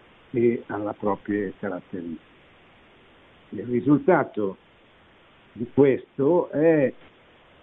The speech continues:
la creazione di un mercato di singoli consumatori che vengono, diciamo così, orientati in maniera importante, diciamo così, dai mezzi di comunicazione verso determinati,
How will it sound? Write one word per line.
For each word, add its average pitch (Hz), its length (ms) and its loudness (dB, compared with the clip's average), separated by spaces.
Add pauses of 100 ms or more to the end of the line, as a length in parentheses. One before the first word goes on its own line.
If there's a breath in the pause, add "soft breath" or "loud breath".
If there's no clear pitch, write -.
(220)
la 123 180 0
creazione 143 880 4
di 107 80 -2
un 127 160 2
mercato 117 800 -2
di 95 280 -4
singoli 135 760 4 (920)
consumatori 120 1120 0 (1500)
che 139 120 4
vengono, 127 520 6
diciamo 120 380 0
così, 127 280 4
orientati 127 1040 2
in 95 160 -4
maniera 95 1000 -4 (200)
importante, 113 800 -2
diciamo 92 300 -8
così, 95 300 -8
dai 98 160 -6
mezzi 95 260 -12
di 104 160 -12
comunicazione 117 680 -4
verso 120 720 -4
determinati, 101 1080 -4